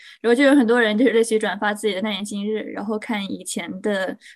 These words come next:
那种故事，然后自己发了些什么。然后我有的时候也看一下那年今日，我看选秀看得有多快乐。然后 <laughs> 我在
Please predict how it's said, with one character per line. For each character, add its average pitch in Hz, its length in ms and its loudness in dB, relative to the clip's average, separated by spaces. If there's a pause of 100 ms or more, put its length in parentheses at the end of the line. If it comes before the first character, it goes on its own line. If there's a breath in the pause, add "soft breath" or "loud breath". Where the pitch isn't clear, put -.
那 214 140 2
种 196 280 -2
故 254 200 4
事， 233 280 -6
然 208 200 -2
后 214 80 0
自 220 100 -4
己 214 100 -2
发 214 180 -2
了 220 60 -2
些 220 100 -2
什 214 120 -12
么。 240 160 -12
然 214 60 -8
后 233 80 0
我 226 140 4
有 220 60 2
的 226 80 4
时 240 80 -2
候 240 40 2
也 214 120 -2
看 214 200 -4
一 220 40 -4
下 220 160 -4
那 220 100 -2
年 220 160 -4
今 226 200 -6
日， 220 200 -4 (180 loud breath)
我 226 100 -2
看 240 200 2
选 233 160 -4
秀 226 120 0
看 240 160 -2
得 233 60 0
有 214 80 -2
多 214 140 -6
快 226 220 -8
乐。 214 100 -8 (440 loud breath)
然 247 140 6
后 285 60 8
<laughs> - 880 -6
我 269 80 8
在 359 80 6